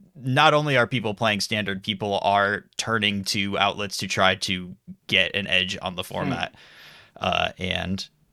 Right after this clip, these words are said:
Speaker 1: you know, coincidentally, I did a, a little coaching session with my friend Elliot, and he took my Dimir deck and he won an R C Q with it.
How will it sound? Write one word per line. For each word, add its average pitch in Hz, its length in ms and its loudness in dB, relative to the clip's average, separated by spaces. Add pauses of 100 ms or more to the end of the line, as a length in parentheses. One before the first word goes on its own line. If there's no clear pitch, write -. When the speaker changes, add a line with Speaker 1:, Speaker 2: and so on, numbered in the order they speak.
(180)
Speaker 1:
you 98 120 -6
know, 87 280 -6
coincidentally, 104 1120 2 (460)
I 101 520 4 (100)
did 110 180 0
a, 113 60 2
a - 0 -
little 110 400 0
coaching 107 380 2
session 110 480 2
with 107 120 -2
my 107 120 2
friend 104 200 0
Elliot, 151 600 6
and 110 280 2
he 101 520 0
took 113 200 -4
my 104 220 4
Dimir 110 500 0
deck 107 340 4
and 95 140 -2
he 98 120 -2
won 101 180 0
an 101 100 -2
R 120 140 4
C 117 160 -2
Q 110 260 -2
with 110 200 -2
it. 113 300 4